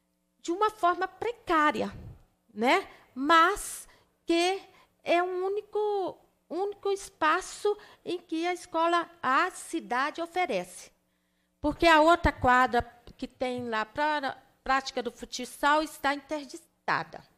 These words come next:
né? Após o rompimento da barragem. Deputada, é, não só nós, né, Padre Epifânio, mas tem, nós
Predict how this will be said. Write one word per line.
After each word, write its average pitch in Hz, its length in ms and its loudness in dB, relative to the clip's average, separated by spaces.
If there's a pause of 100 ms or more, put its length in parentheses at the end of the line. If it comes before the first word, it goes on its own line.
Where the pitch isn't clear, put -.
(220)
né? 214 280 -6 (320)
Após 185 500 -2
o 294 120 0 (260)
rompimento 294 640 -4
da 294 100 -4
barragem. - 600 -2 (840)
Deputada, 180 720 0 (760)
é, 214 480 0 (120)
não 381 240 0
só 294 280 0
nós, 233 480 2
né, 359 320 0 (140)
Padre 196 280 2
Epifânio, 233 760 0
mas 240 180 -4
tem, 214 220 -4
nós 208 380 -4